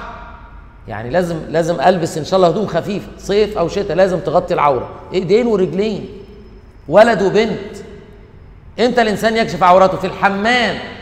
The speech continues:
وهو بيستحمى ويطلع بسرعة، وما فيش واحد يقعد في الحمام ساعة. اللي يقعد في الحمام ساعة يتعالج، وإلا هتلبسه عفاريت الدنيا كلها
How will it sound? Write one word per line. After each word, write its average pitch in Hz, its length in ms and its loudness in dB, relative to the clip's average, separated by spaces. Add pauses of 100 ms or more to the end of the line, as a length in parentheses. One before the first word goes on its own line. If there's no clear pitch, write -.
(100)
وهو 196 140 4
بيستحمى 214 500 2
ويطلع 233 280 6
بسرعة، 180 500 6 (280)
وما 214 180 6
فيش 233 180 2
واحد 233 220 10
يقعد 247 140 8
في 196 80 2
الحمام 214 380 6
ساعة. 185 480 8 (760)
اللي 190 160 6
يقعد 240 160 8
في - 40 -4
الحمام 208 280 4
ساعة 233 200 8
يتعالج، 220 460 8
وإلا 220 220 8
هتلبسه 196 420 4
عفاريت 202 360 6
الدنيا 208 320 4
كلها 196 320 -2